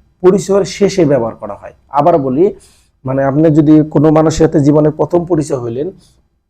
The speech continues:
এই প্রথম পরিচয়ের পরে মানে সর্বশেষে আপনি এই কথাটা ব্যবহার করতে হবে। মানে পরিচয় হয়ে ভালো লাগলো বা দয়া করে আপনি আমাকে সাহায্য সহযোগিতা করবেন। আবার বলি, পরিচয় হয়ে ভালো লাগলো, এই জিনিসটা বোঝাতে পারেন, ঠিক আছে? অথবা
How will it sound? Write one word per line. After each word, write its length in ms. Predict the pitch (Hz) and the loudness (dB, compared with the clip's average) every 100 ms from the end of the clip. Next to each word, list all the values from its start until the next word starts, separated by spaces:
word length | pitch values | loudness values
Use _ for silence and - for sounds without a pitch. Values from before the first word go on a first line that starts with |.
| _ _ - | _ _ 2
এই 280 | 156 185 180 | 4 6 4
প্রথম 320 | 170 180 156 | 2 2 2
পরিচয়ের 440 | 180 165 180 180 | 2 2 2 0
পরে 460 | - 202 185 117 - _ _ _ _ | 2 4 4 2 -4 _ _ _ _
মানে 180 | 139 139 | -2 -2
সর্বশেষে 800 | - 196 185 170 - 190 180 123 | 2 2 2 0 4 4 4 -2
আপনি 220 | 151 156 | -2 0
এই 160 | 170 170 | 0 0
কথাটা 240 | 156 156 | -4 -2
ব্যবহার 240 | 147 135 120 | -2 -4 -6
করতে 240 | 117 123 | -12 -10
হবে। 100 | 120 | -6
মানে 140 | 143 | -6
পরিচয় 380 | 147 190 170 196 | -4 -4 -2 -2
হয়ে 180 | 151 180 | -2 -2
ভালো 220 | 127 139 | -4 0
লাগলো 460 | 151 143 185 247 - _ _ _ - | 0 2 2 0 -4 _ _ _ -2
বা 260 | 127 135 131 | 2 4 4
দয়া 260 | 123 180 | 4 4
করে 180 | 165 170 | 4 0
আপনি 440 | 139 151 151 165 - _ _ | 0 0 0 -2 -6 _ _
আমাকে 440 | 135 139 170 170 156 | -6 -4 -2 -4 -4
সাহায্য 340 | 143 135 170 | -4 -2 -2
সহযোগিতা 380 | - 143 139 - | -4 -6 -6 -4
করবেন। 380 | 190 156 117 98 _ _ _ | 0 0 -2 -12 _ _ _
আবার 240 | - 156 143 | -2 0 0
বলি, 200 | 135 135 | 0 -2
পরিচয় 420 | - 175 180 156 | 0 0 0 0
হয়ে 160 | 170 | 0
ভালো 260 | 165 131 147 | -2 0 2
লাগলো, 360 | 139 110 107 98 - | 2 0 -8 -12 0
এই 140 | 170 | 0
জিনিসটা 360 | 165 160 151 170 | 2 -2 -4 -6
বোঝাতে 320 | 127 131 127 | -4 -6 -6
পারেন, 380 | 123 139 220 170 | -6 -6 -6 -6
ঠিক 120 | 143 | -4
আছে? 220 | 151 147 | -4 -4
অথবা 460 | 127 - 151 143 | -6 -6 -2 -2